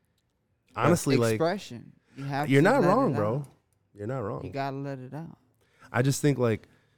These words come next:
Speaker 1: for any artist, it's like, you
Speaker 2: It's
Speaker 1: have,
Speaker 2: hard because
Speaker 1: it's hard,
Speaker 2: you,
Speaker 1: bro.
Speaker 2: and just like I told him before.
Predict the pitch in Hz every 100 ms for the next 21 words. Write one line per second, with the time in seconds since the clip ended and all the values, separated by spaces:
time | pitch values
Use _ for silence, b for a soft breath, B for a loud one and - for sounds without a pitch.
0 | _ - 120 - 120 143 135 113 120 135
1 | - 110 104 95 - - _ _ _ _
2 | - 117 131 127 127 139 135 131 135 131
3 | 135 123 175 131 113 110 110 127 156 147
4 | 135 143 147 143 139 - 147 151 147 143
5 | 151 - 190 254 196